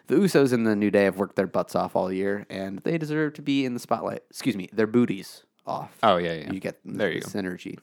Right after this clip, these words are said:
Speaker 1: there. Um,
Speaker 2: Nolans.
Speaker 1: Nolans,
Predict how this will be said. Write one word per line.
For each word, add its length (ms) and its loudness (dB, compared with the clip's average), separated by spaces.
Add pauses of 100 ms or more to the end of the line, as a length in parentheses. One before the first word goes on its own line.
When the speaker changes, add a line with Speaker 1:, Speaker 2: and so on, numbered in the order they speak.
Speaker 1:
there. 240 -10 (480)
Um, 540 -4
Speaker 2:
Nolans. 680 2
Speaker 1:
Nolans, 640 0